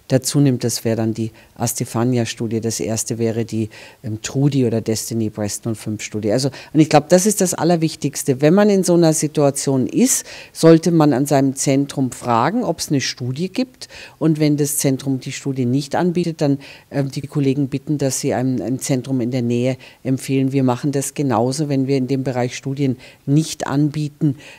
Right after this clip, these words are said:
dann würden wir die Patienten auch zu einem anderen Brustzentrum in München schicken, weil, äh, man kann da nur profitieren. Man kriegt in der Studie auf jeden Fall den Standard und eventuell sogar was, von dem man annimmt, dass es besser ist. Ob's dann wirklich besser ist, muss die Studie zeigen.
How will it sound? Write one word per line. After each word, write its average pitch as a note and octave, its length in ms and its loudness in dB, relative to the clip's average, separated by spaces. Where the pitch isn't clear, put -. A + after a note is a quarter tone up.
dann C#3 300 4
würden C#3 300 2
wir C#3+ 100 2
die C3+ 100 -4
Patienten B2+ 500 -4
auch G#2+ 140 -4
zu - 140 -6
einem B2 160 -2
anderen B2 240 -2
Brustzentrum B2+ 640 -6
in A#2+ 120 -2
München C3 320 -4
schicken, B2+ 320 -6
weil, B2+ 160 0
äh, C3 120 -2
man C3 220 4
kann C#3+ 220 0
da D#3 140 2
nur D3 200 2
profitieren. C#3+ 520 -6
Man C3+ 160 -2
kriegt - 260 -8
in C#3+ 100 -4
der C#3 120 0
Studie C#3+ 320 -4
auf C3 100 -4
jeden C#3 220 -2
Fall D#3+ 180 -2
den D#3+ 140 -2
Standard D#3+ 460 -4
und D#3 40 -2
eventuell C3+ 540 -2
sogar C#3 320 -6
was, B2+ 240 -2
von C3+ 220 -2
dem C3 160 -2
man B2 180 -2
annimmt, E3 520 2
dass D3+ 180 -4
es C#3+ 140 -6
besser C3 340 -2
ist. B2+ 140 -4
Ob's C3 160 -8
dann C3 160 -2
wirklich C3 300 -8
besser A#2+ 320 -6
ist, A2 160 -6
muss A#2+ 160 -8
die A#2 100 -10
Studie A2 340 -14
zeigen. A2 440 -18